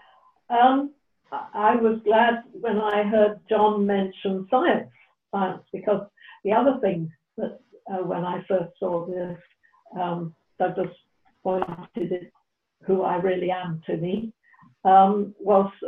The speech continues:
uh, his ideas about the way in which the world is built. Um, and we, it's all very familiar with,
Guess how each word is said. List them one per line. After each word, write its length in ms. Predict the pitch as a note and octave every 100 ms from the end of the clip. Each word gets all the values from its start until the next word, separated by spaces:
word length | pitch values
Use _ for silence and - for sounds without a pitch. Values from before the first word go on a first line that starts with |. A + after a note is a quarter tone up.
| - F#3+
uh, 280 | F#3+ G3+ G3 - _ _
his 200 | G#3+ G3+
ideas 440 | G#3 G3 G#3 G#3+ G#3 -
about 440 | G3+ F3+ F#3 F#3+ - - -
the 80 | F3+
way 220 | F#3+ G3
in 80 | F#3+
which 140 | F#3+ -
the 80 | G3+
world 320 | F#3+ G3+ G3
is 120 | G3+ -
built. 340 | B3+ - - - - _ _ _ _ _ _ _ _ _
Um, 560 | A3+ F3+ F3+ E3+ E3 E3 _ _ _ _ _ -
and 300 | F#3+ F#3+ G3
we, 280 | G3+ F#3+ G3+
it's 220 | - -
all 260 | G3 F#3
very 280 | E3 F3 F#3 -
familiar 400 | F#3+ A3+ A3 F3+
with, 240 | F3